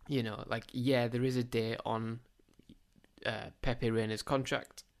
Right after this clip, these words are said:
for example. Um, there is that.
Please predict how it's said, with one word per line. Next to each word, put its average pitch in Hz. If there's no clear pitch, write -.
for -
example. 120
Um, 110
there 135
is 123
that. 107